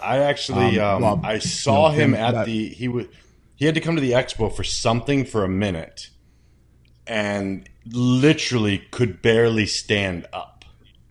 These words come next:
Speaker 2: Yeah,
Speaker 1: So he
Speaker 2: he
Speaker 1: didn't
Speaker 2: was
Speaker 1: even
Speaker 2: not
Speaker 1: complete the mission of what he was supposed to do. But
Speaker 2: I
Speaker 1: again,
Speaker 2: think he, he got over de-, he got over dehydrated that year though.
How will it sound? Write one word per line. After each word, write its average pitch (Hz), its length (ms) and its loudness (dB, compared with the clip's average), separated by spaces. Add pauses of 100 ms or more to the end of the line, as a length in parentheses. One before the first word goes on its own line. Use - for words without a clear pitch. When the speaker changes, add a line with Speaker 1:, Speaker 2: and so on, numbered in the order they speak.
(560)
Speaker 2:
Yeah, 98 180 -4
Speaker 1:
So 110 260 4
he 104 120 -2
Speaker 2:
he 120 60 0
Speaker 1:
didn't 139 140 4
Speaker 2:
was 143 60 6
Speaker 1:
even 123 220 4
Speaker 2:
not 95 120 -6
Speaker 1:
complete 113 580 0
the 110 100 0
mission 107 460 4
of 92 120 -4
what 98 100 0
he 98 80 -2
was 90 180 -6
supposed 101 400 -4
to 95 60 -12
do. 95 400 -2 (720)
But 107 120 2
Speaker 2:
I - 20 4
Speaker 1:
again, 127 260 4
Speaker 2:
think - 120 4
he, 120 60 0
he 170 120 2
got 175 160 6
over 151 260 8
de-, 120 260 -2
he 135 140 0
got 156 200 6
over 135 200 4
dehydrated 104 680 -2
that 90 220 -6
year 80 180 -8
though. - 260 -14